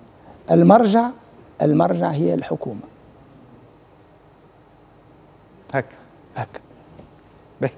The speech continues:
Speaker 2: آه،
Speaker 1: على
Speaker 2: خط-
Speaker 1: كل حال، سي إقبال،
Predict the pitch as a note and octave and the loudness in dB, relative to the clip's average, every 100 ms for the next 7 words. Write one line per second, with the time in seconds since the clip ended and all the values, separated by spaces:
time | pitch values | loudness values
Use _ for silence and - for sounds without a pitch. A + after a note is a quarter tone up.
0 | - - - - - - - G3 A#3 C#4 | -16 -20 -20 -20 -10 -8 -4 -2 2 2
1 | C#4 - B3+ C#3+ - - - - - - | 2 2 0 -2 -10 -20 -20 -20 -20 -20
2 | - - - - - - - - - F3 | -20 -20 -20 -20 -20 -12 -6 -6 -2 0
3 | G#3 | 0